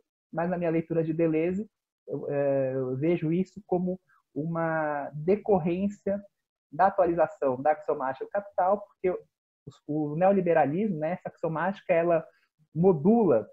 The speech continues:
os, os fluxos de população da mesma forma, sejam fluxos, sejam populações de moedas, populações de grãos ou populações humanas, né,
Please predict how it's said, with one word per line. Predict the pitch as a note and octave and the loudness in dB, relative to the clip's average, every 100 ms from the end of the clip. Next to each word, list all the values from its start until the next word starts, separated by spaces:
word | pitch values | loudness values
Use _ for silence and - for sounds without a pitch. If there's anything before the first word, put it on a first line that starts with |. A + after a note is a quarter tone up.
| _ _ _ _ _ _ _ _ _ _ - | _ _ _ _ _ _ _ _ _ _ -8
os, | C#3 C#3 | -8 -4
os | B2+ - | -6 -6
fluxos | - B3+ - G#3+ | 0 0 2 0
de | F#3+ | 0
população | G3 F#3 F#3 D#3+ D#3+ - F3 A3+ - _ _ _ - | 0 0 2 2 2 0 0 0 -6 _ _ _ -2
da | E3 | 0
mesma | F3+ G3+ G#3 | 2 2 2
forma, | G3+ E3+ D3+ A#2 G2+ - _ _ - | 2 6 6 6 -4 -14 _ _ -4
sejam | E3+ F3 | -2 -2
fluxos, | - G#3 G#3 F3+ D#3 C#3 | -2 -6 -4 -8 -6 -4
sejam | E3+ E3+ | -2 0
populações | E3 F3 E3+ - G3 | -2 0 0 2 0
de | F#3+ | 2
moedas, | F3+ D3 F3 G3 A3+ A3+ _ _ _ _ | 2 2 2 0 -2 -4 _ _ _ _
populações | D#3+ - E3+ D#3+ F#3+ G3 | -6 -2 0 0 0 0
de | F#3 | 0
grãos | D#3+ D#3 F3+ A3+ - _ _ _ - | 0 2 2 -2 -6 _ _ _ -4
ou | F3 | -4
populações | F#3+ F#3+ F3+ F3 F#3+ G3 | -2 2 2 2 0 2
humanas, | G#3 F3 D#3+ - A#2+ _ _ _ - | 4 4 2 -2 -10 _ _ _ -10
né, | D3 | -8